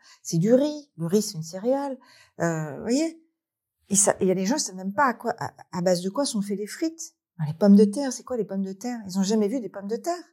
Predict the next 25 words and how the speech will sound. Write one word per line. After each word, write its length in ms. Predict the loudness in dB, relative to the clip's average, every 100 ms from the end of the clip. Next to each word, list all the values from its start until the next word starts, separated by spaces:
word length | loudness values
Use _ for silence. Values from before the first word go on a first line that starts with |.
| _ _ _ 0
Ils 160 | 4 4
ont 40 |
jamais 220 | 4 0
vu 120 | -2 -4
un 120 | -4
champ 440 | -4 -4 -2 0
avec, 340 | -2 -4 -6 -6
euh, 320 | -4 -2 -4 -6 -20 _ _ _ _ -4
avec 220 | 0 2
du 120 | 2
blé. 360 | 4 4 2 -4 _ _ _ _ _ _ _ _ -2
Donc 140 | 2 2
on 80 |
est 160 | 0 -2
complètement 640 | 0 0 0 -2 -4 -4 0
éloigné 540 | 0 0 -2 -4 -2
de, 60 | -2 -2 -4 -10
de 60 | -6
la 120 | -4
nature, 320 | -2 0 0
vous 60 | 2
voyez, 180 | 0 0
on 140 | 0
est 100 | 0
complètement, 960 | 0 -6 -10 -8 -6 -4 -2 -4 -6